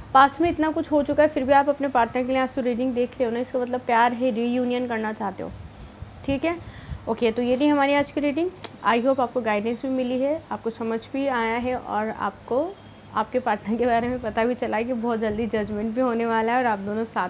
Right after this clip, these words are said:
होने वाले हो। ओके, खुश रहो, आगे बढ़ते रहो।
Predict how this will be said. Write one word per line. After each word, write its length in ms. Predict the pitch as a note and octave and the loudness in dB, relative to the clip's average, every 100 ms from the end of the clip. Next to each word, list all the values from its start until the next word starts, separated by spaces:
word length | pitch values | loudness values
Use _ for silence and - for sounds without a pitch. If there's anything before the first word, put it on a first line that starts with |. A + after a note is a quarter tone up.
| G3+ | -4
होने 200 | F#3+ F#3+ | -8 -6
वाले 240 | F3+ F#3 | -6 -4
हो। 140 | F#3+ - | -4 -6
ओके, 260 | G#3 - D#4 - - - - | -8 -4 -4 -6 -20 -20 -4
खुश 240 | C#4 C4+ | -4 -2
रहो, 100 | D#4 | -2
आगे 300 | F4 A#3+ A3 | 0 0 0
बढ़ते 280 | A3+ A#3 B3 | -2 -2 -2
रहो। 180 | C#4 | -2